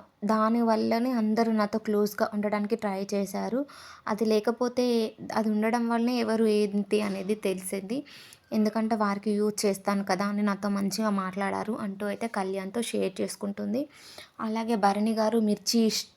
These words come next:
ఇచ్చిన విషయం కూడా కళ్యాణ్తో షేర్ చేసుకుంటుందన్నమాట. ఇక వచ్చేసి కళ్యాణ్, "హా చెప్పు, ఏమో మాట్లాడుతున్నావు కదా ఇందాక" అని అడుగుతాడు. "ఏం లేదు" అంటూ తనుజ అయితే,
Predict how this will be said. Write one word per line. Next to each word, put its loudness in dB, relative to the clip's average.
ఇచ్చిన 2
విషయం 0
కూడా -2
కళ్యాణ్తో -2
షేర్ -4
చేసుకుంటుందన్నమాట. -6
ఇక 2
వచ్చేసి 2
కళ్యాణ్, 0
"హా 2
చెప్పు, 0
ఏమో 4
మాట్లాడుతున్నావు 2
కదా 2
ఇందాక" 0
అని -4
అడుగుతాడు. -4
"ఏం 4
లేదు" 4
అంటూ 0
తనుజ 0
అయితే, 0